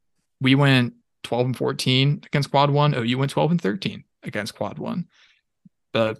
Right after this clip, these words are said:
the big difference was non-conference strength of schedule.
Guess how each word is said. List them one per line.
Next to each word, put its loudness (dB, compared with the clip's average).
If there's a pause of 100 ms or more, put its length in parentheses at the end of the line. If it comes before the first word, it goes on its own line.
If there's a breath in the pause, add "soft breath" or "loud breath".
(140)
the -6
big -4
difference 0
was 2 (760)
non-conference -2
strength -4
of -4
schedule. -4